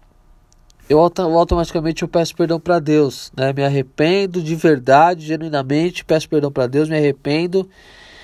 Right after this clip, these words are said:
e me proponho a não cometer mais aquele pecado. E me julgo ser digno de perdão e misericórdia.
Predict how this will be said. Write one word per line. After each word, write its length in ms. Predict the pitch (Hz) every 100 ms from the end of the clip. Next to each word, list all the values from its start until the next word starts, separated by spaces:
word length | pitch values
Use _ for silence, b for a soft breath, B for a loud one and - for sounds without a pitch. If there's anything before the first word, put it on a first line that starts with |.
| B B B
e 80 | 147
me 100 | 151
proponho 440 | 156 175 165 175 170
a 20 |
não 160 | 190
cometer 420 | 190 185 175 170 165
mais 220 | 156 147
aquele 240 | 147 147
pecado. 560 | 147 139 - - 120 - _ _ _ _ _ _ _ _ _ _ _
E 120 | 143
me 180 | 165 185
julgo 560 | 143 156 208 220 143 131
ser 320 | - 180 156
digno 380 | 139 190 196 190
de 100 | 160
perdão 360 | 175 151 151
e 60 | 170
misericórdia. 840 | 175 170 160 151 120 113 107 -